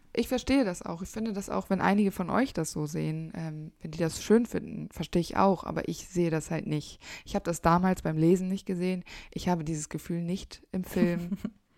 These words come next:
Speaker 2: Ja, aber in dieser Schlacht verliert Ron seinen Bruder Fred.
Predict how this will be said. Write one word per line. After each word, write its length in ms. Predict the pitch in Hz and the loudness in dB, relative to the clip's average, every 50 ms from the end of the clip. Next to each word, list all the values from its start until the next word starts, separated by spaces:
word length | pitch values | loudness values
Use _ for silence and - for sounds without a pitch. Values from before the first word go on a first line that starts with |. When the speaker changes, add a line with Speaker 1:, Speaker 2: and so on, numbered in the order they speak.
| _ _ _ - | _ _ _ 2
Speaker 2:
Ja, 200 | 247 254 202 175 | 4 4 4 4
aber 180 | 170 170 180 | 2 0 0
in 100 | 185 190 | 2 2
dieser 360 | 185 202 190 208 208 208 214 | 2 2 4 4 4 4 4
Schlacht 440 | 208 - 214 190 202 220 - - - | 2 2 0 0 0 0 -4 -6 -4
verliert 460 | - - 202 196 190 196 202 190 180 | -2 0 0 2 4 2 2 2 0
Ron 340 | 170 170 185 202 208 220 226 - - - - - | 0 0 2 2 4 2 2 0 -4 -10 -10 -6
seinen 420 | - 202 208 214 214 220 214 220 214 - - - | -4 -2 0 2 2 2 2 2 0 -4 -8 -8
Bruder 320 | 214 208 226 233 233 226 | -4 0 0 2 2 0
Fred. 420 | 226 - - 240 185 - - - | 0 2 2 2 2 2 -2 -8